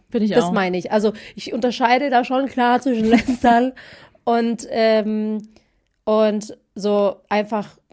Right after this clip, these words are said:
Speaker 2: drüber sprechen.
Speaker 1: Ja.
Speaker 2: Weil
Speaker 1: Ja.
Speaker 2: wenn ich jetzt sagen würde, „Boah, ähm, man merkt richtig, dass sie so,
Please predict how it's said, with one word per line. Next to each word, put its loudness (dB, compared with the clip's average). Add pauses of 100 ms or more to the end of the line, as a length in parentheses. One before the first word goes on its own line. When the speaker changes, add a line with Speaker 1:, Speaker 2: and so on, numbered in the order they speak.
(420)
Speaker 2:
drüber 0
sprechen. -6 (100)
Speaker 1:
Ja. -4
Speaker 2:
Weil 2
Speaker 1:
Ja. -2
Speaker 2:
wenn -4
ich -4
jetzt -6
sagen 0
würde, -2 (420)
„Boah, 4
ähm, 0 (640)
man 4
merkt 0
richtig, -4
dass -10
sie -2
so, 2